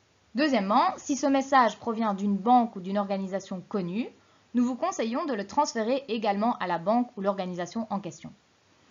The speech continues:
En effet, ils apprécient d'être mis au courant lorsque leur nom est exposé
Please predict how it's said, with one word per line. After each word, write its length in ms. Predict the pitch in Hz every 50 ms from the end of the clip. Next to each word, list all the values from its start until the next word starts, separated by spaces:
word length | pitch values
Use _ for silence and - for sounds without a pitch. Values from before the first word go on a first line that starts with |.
| _ _ _ _
En 120 | - 208 190
effet, 280 | 180 - 262 285 285 -
ils 260 | 226 208 185 180 233
apprécient 480 | 262 254 - - 226 208 208 - 254 277
d'être 260 | 220 196 - - 196
mis 220 | 190 214 254 254 -
au 80 | 208
courant 380 | 196 - - 202 170 180 208 262
lorsque 280 | 254 220 202 208 - 202
leur 180 | 190 180 175
nom 240 | 185 202 240 262 254
est 160 | 220 - -
exposé 520 | 208 202 - 190 180 185 - 247 277 269